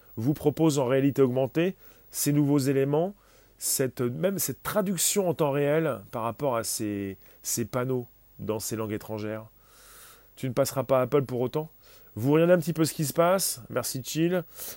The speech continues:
Vous pouvez vous exprimer, vous, la room, pour me dire si vous êtes beaucoup plus Apple qu'Android.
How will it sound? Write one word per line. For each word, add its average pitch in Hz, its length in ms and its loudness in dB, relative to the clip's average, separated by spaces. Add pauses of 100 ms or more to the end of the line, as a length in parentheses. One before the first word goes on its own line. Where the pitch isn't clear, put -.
(120)
Vous 143 80 0
pouvez 180 180 2
vous 202 180 4
exprimer, 208 400 6
vous, 180 140 6
la 180 80 10
room, 175 240 6
pour 160 140 2
me 165 120 6
dire 160 200 2
si - 160 -2
vous 156 80 2
êtes 151 80 -4
beaucoup 147 340 4
plus - 300 -4
Apple 151 360 2
qu'Android. 147 540 2